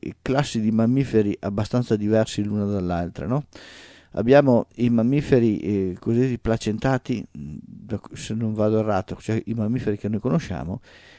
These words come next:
ed esistono i marsupiali. Cioè, eh, praticamente il marsupiale non è altro che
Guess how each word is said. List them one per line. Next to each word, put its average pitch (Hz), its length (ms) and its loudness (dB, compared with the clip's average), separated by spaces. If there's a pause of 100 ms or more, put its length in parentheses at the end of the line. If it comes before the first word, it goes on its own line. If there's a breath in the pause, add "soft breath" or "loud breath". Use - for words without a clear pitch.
ed 131 160 2
esistono 113 460 0
i 110 40 2
marsupiali. 92 720 -4 (1080 soft breath)
Cioè, - 260 4
eh, 120 240 4
praticamente 156 420 0
il 117 80 4
marsupiale 139 680 0
non 113 160 2
è 113 60 2
altro 127 320 -2
che - 300 -4